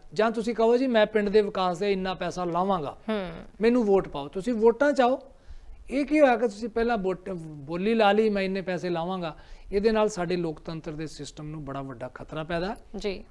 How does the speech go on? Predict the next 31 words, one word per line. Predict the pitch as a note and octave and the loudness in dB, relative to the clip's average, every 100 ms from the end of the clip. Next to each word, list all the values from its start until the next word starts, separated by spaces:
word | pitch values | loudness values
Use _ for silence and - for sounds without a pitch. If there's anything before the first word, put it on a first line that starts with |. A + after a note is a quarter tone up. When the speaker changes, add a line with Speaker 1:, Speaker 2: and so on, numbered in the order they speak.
| - C3+ | -20 -10
Speaker 1:
ਜਿਹੜੇ | E3 F3+ | -2 0
ਲੋਕਾਂ | F#3+ D#3+ - F3 | 0 -2 -6 -6
ਨੇ | F3 | -6
ਆਪਣੀ | D#3 D#3+ E3 | -6 -8 -10
ਵੋਟ | C#3 D3 D3+ | -8 -10 -10
ਦੇਣੀ | C#3 D3 D#3+ F3 | -10 -10 -8 -8
ਆ, | F3+ | -8
ਉਸ | F#3+ D#3 D#3+ | -10 -10 -10
ਅਧਿਕਾਰ | C#3+ D3 B2+ A#2 | -8 -4 -4 -6
ਨੂੰ | C#3+ | -10
ਖਤਰਾ। | D3+ C#3+ E3+ A3+ - - - | -10 -8 -8 -10 -18 -20 -20
ਸਾਡੇ | - D#3 E3+ F3 E3+ E3 - - - | -6 -2 2 2 2 -4 -20 -20 -6
ਜਿਹੜੇ, | E3 F3 E3+ E3 D#3+ D3+ D3+ C#3+ | -2 0 0 -2 -2 -2 -2 -4
ਅਹ, | C#3+ C#3+ C#3+ D3 C#3 C3 | -6 -8 -8 -10 -12 -12
ਵਿਰੋਧੀ | B2+ D3 E3 F#3+ | -10 -6 -4 -4
ਪਾਰਟੀਆਂ | - D#3+ D#3 F3 F3 | 2 2 2 -2 -2
ਦੇ | E3+ E3 | -2 -2
ਸੁਖਪਾਲ | - C#3 D3 C#3+ | -4 -8 -4 -4
ਖਹਿਰਾ | C#3+ D#3 F#3+ | -2 0 0
ਵੀ | F#3+ F#3 | 2 0
ਆ, | C#3 - - - - | -2 -8 -20 -20 -16
ਉਹਨਾਂ | D3+ F3 | -10 -6
ਨੇ | F#3+ | -4
ਵੀ | F#3+ | -4
ਟਵੀਟ | F3+ E3+ E3 D3 | -4 -6 -8 -8
ਕਰਕੇ | E3+ D#3+ E3+ E3 | -8 -6 -6 -6
ਇਹ | D#3 | -4
ਗੱਲ | D#3+ | -8
ਕੀਤੀ | - G#3 F3+ D#3 | -6 -6 -4 -6
ਆ | |
Speaker 2:
ਹੂੰ। | D3+ - - - | -6 -14 -18 -14